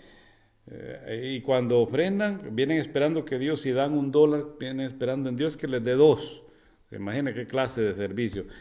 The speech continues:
Ese servicio no es un <laughs> servicio que en gratitud, no, así no va.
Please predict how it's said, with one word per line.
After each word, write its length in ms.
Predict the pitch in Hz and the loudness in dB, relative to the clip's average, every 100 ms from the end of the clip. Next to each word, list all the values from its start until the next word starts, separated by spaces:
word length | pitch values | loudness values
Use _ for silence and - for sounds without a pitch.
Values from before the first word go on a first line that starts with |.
| - - | -18 -4
Ese 240 | 131 147 | -2 0
servicio 580 | 131 117 123 113 117 113 | 0 0 0 0 -2 -2
no 360 | 107 110 117 117 | -2 -2 0 0
es 240 | 113 104 | 0 -2
un 120 | 117 | -8
<laughs> 20 | 110 | -8
servicio 840 | - 110 - 143 113 101 95 - - - - - - - | -6 -8 -6 -4 -2 -2 -4 -6 -18 -20 -20 -20 -20 -16
que 120 | - | -8
en 120 | 98 95 | -6 -6
gratitud, 800 | 95 90 90 82 101 113 92 - - - | -6 -8 -10 -10 -6 -6 -6 -12 -16 -14
no, 260 | 92 92 | -10 -10
así 200 | 87 - | -10 -8
no 220 | 107 104 90 | -6 -4 -4
va. 380 | 98 82 - | -4 -6 -14